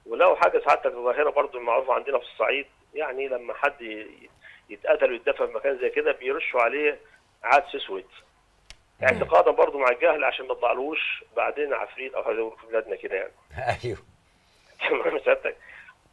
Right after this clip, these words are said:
Speaker 1: فبسرعة الضباط اشتغلوا، الراجل اعترف، قال: "أنا فعلًا أخدتها"،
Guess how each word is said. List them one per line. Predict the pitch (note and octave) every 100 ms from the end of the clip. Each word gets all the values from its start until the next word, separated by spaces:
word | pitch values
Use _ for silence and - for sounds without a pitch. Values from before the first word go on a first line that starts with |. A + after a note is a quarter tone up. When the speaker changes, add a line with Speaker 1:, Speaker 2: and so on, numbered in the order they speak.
| _ -
Speaker 1:
فبسرعة | C#3 F3 F3+ - - - C#3 C#3 F3 E3+
الضباط | C3+ A#2+ - -
اشتغلوا، | - B2 C3+ D3+ E3+ - E3
الراجل | D3 C#3
اعترف، | A#2 - B2+ D#3+ - - -
قال: | C#3
"أنا | C3 A#2+
فعلًا | C3 C3+ A2
أخدتها"، | - - A#2+ B2+ D#3+